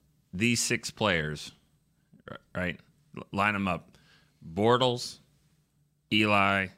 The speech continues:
Stafford, Watson, Russell Wilson, and Cam Newton, who wins the race. Who's, what three guys win the race there?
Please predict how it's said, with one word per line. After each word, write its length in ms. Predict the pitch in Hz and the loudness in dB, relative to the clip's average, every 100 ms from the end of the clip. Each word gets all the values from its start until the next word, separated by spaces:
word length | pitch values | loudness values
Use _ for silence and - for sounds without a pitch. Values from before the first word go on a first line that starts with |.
| _ _ | _ _
Stafford, 760 | - - 98 92 87 95 90 85 - _ _ | -10 -4 0 0 0 -2 -4 -4 -14 _ _
Watson, 680 | 82 90 90 - 90 85 82 _ _ _ | 0 0 0 -4 -6 -8 -10 _ _ _
Russell 460 | 85 95 - 92 85 | -2 0 0 -2 -2
Wilson, 640 | 87 85 - 85 80 78 - _ _ _ | -4 -4 -6 -8 -8 -10 -16 _ _ _
and 280 | 85 78 76 | -6 -6 -4
Cam 300 | 98 90 82 | -2 -2 -2
Newton, 300 | 80 71 73 | -4 -6 -6
who 120 | 87 | -4
wins 380 | 85 82 78 - - - _ - | -2 -4 -4 -10 -18 -20 _ -14
the 100 | 85 | -10
race. 240 | 78 78 | -8 -10
Who's, 300 | 87 - - - | -14 -16 -20 -6
what 200 | 104 107 | -6 -4
three 200 | 104 107 | 0 2
guys 320 | 101 95 85 | 2 2 0
win 180 | 87 82 | -4 -6
the 80 | 76 | -6
race 300 | 76 69 - | -8 -12 -14
there? 260 | 62 57 | -14 -16